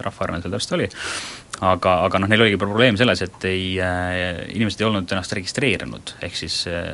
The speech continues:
rahvastikuregistrisse ennast märkinud, et nad just Kiili vallas elavad, et ilmselt olid nad siis kas Tallinnasse või, või kuhugi mujale sisse, sisse registreerinud. Ja, ja noh, aga nüüd siis jällegi see Raasiku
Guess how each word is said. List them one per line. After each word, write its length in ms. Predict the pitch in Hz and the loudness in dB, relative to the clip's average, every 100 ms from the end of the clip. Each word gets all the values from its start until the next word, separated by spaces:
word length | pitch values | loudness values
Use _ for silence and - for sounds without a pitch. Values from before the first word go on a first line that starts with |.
| 90 | -2
rahvastikuregistrisse 1040 | - 95 - 92 101 127 - 80 - 85 | -2 -2 -6 -4 0 0 0 -4 -4 -2
ennast 240 | 87 82 - | -4 -2 0
märkinud, 400 | 107 - 87 85 | 0 0 -6 -4
et 80 | 85 | -6
nad 80 | |
just 160 | 90 - | -6 -2
Kiili 220 | - 85 | 0 0
vallas 160 | 69 - 62 | 0 -6 -8
elavad, 260 | - - | -8 -10
et 240 | - - 90 | -12 -8 -6
ilmselt 240 | 90 87 90 | -4 -4 -6
olid 100 | 87 | -4
nad 160 | - | -4
siis 160 | 90 - - - - - - | -4 -4 -8 -14 -14 -12 -2
kas 80 | |
Tallinnasse 480 | - 165 120 101 - | 2 4 6 4 4
või, 160 | 104 104 | 4 4
või 100 | 104 101 - - - | 4 2 -2 -10 -16
kuhugi 240 | - 101 101 160 | -6 -2 2 2
mujale 240 | 180 98 | 4 2
sisse, 240 | 104 101 80 - - | 2 0 -2 -6 -4
sisse 320 | 104 - 95 | -2 0 0
registreerinud. 560 | 92 92 107 92 90 - - - - - - - - - 107 | 0 0 2 2 0 -4 -12 -20 -20 -20 -20 -20 -16 -4 2
Ja, 180 | 98 98 95 92 95 78 | 6 8 8 6 4 2
ja 180 | 95 95 98 90 82 - - 95 | 4 4 4 2 0 -6 -6 2
noh, 240 | 107 107 90 85 | 2 2 -2 0
aga 240 | 104 101 85 - - - 101 | 4 4 4 -6 -12 -12 -2
nüüd 160 | 104 90 | 0 2
siis 160 | 101 | 6
jällegi 320 | 104 92 98 - - - | 6 6 4 0 -6 -2
see 160 | 98 92 | 0 6
Raasiku 400 | 117 170 143 - | 8 8 4 4